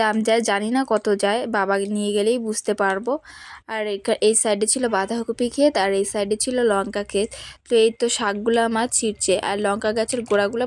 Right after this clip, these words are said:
পরিষ্কার করে দিচ্ছি। তো বাবা বলছিল শাক হয়েছে যখন বাজারে বিক্রি করা যায়, তো শাকগুলা আলাদা করে তুলিস আর গাছগুলো পরিষ্কার করে দিস। তা ওটাই আমরা করছিলাম।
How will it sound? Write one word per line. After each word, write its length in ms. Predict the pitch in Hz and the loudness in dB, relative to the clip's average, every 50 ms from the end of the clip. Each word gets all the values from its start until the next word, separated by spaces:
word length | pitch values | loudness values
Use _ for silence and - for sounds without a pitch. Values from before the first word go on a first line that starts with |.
| - - | 2 2
পরিষ্কার 280 | 208 214 - 214 208 202 - | 2 2 2 0 -2 0 0
করে 120 | 202 196 202 | 0 0 0
দিচ্ছি। 280 | 202 - - - - 254 269 - - - - - - - | -2 -4 -4 -4 -4 -4 -4 -6 -10 -16 -18 -18 -6 -2
তো 40 | 262 247 233 220 | 0 2 2 4
বাবা 160 | 214 220 220 220 208 | 4 4 4 4 4
বলছিল 300 | 202 202 208 - 233 240 247 - - | 2 2 2 2 0 -2 -2 -2 -2
শাক 200 | 226 202 196 208 - - | -2 -2 -2 -4 -2 0
হয়েছে 220 | 240 226 220 - 247 233 240 | 0 2 2 0 0 0 0
যখন 280 | 233 233 - - 254 226 214 196 | 0 2 2 2 2 2 2 0
বাজারে 280 | 190 202 208 202 214 208 202 | 0 0 0 0 0 -2 -2
বিক্রি 240 | 208 - - - - - | -4 -8 -10 -14 -4 -2
করা 180 | 240 233 240 247 247 | 0 2 2 2 2
যায়, 140 | 285 262 247 - - - - - - | 2 0 0 -2 -8 -18 -18 -10 -8
তো 60 | 254 247 - | -6 -4 -2
শাকগুলা 420 | 240 202 196 214 226 226 226 233 226 220 196 170 196 | -2 -2 -2 0 2 4 4 6 6 4 4 4 2
আলাদা 200 | 196 208 214 214 214 | 2 2 0 2 4
করে 120 | 254 254 254 - - | 4 4 4 4 4
তুলিস 220 | 339 349 330 269 262 214 | 4 4 4 4 4 2
আর 80 | 202 202 202 202 202 | 2 0 0 -2 -2
গাছগুলো 360 | 190 190 208 - 214 220 233 226 - | -2 -2 -4 -6 -4 -2 -2 0 2
পরিষ্কার 320 | 208 202 - - - 220 214 226 | 2 0 0 0 -2 0 2 2
করে 160 | 208 208 202 208 | 2 2 2 0
দিস। 140 | 240 277 285 - - - - - - - - - | 0 -2 -2 -4 -8 -12 -14 -14 -16 -16 -6 -2
তা 60 | 294 262 220 208 | 0 2 2 0
ওটাই 240 | 202 202 233 254 277 262 233 | 0 0 0 0 0 0 0
আমরা 160 | 214 214 202 190 - | 0 0 -2 0 0
করছিলাম। 420 | 202 196 202 - - 214 214 208 | 0 0 2 0 0 0 0 0